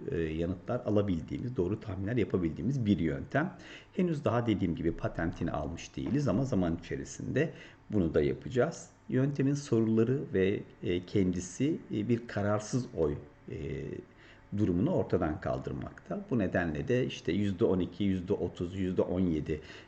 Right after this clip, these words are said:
kararsızlar var. Onları dağıttıktan sonra, dağıttıktan önce gibi, e, bir analizimiz söz konusu değil. Sizi şaşırtmasın lütfen. Bu yöntemden kaynaklı bir şey. E,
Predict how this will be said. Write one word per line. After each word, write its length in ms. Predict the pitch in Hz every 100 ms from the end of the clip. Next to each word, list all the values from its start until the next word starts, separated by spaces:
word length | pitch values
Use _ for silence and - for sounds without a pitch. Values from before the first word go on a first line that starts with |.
| -
kararsızlar 640 | 80 78 - 113 127 165
var. 120 | 92
Onları 400 | 90 101 101 87
dağıttıktan 600 | 87 92 - - - 165
sonra, 280 | 165 101 82
dağıttıktan 640 | 87 90 - - 135 143
önce 280 | 92 101 107
gibi, 400 | 107 80 110 208 - - - -
e, 40 | 87 85 90 -
bir 200 | 104 117
analizimiz 500 | 123 104 98 110 180
söz 340 | - 139 127
konusu 380 | - 80 76 - 71
değil. 160 | 135 165
Sizi 280 | - 101
şaşırtmasın 800 | 135 113 98 101 - 78 - 71 -
lütfen. 380 | - 165 196
Bu 80 | 156
yöntemden 640 | 123 98 95 95 90 78 85
kaynaklı 600 | 85 73 69 69 - 76
bir 40 |
şey. 260 | - 165 185 - - - - -
E, 360 | 143 131 127 123